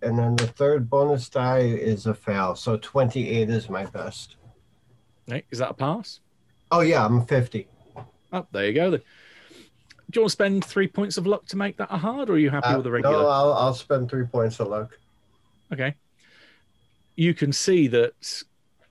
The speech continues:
Speaker 2: you've, you've pretty much given him an offer he can't refuse. Um, he sits down in the chair behind, uh, behind the desk and kind of leans back.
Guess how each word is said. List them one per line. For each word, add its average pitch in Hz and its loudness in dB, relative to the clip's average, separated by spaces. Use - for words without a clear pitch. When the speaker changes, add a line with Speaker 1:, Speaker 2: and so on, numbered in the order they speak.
Speaker 2:
you've, 147 -2
you've 160 0
pretty 214 2
much 143 -2
given 139 2
him 120 -2
an 123 -2
offer 120 -2
he 110 0
can't 110 -4
refuse. 85 -8
Um, 131 -2
he 170 -2
sits - -4
down 101 -4
in 117 -6
the 110 -4
chair 107 -2
behind, 98 -6
uh, 98 -4
behind 92 -6
the 85 -10
desk 87 -8
and 98 -6
kind 95 -6
of 95 -4
leans 95 -8
back. 85 -12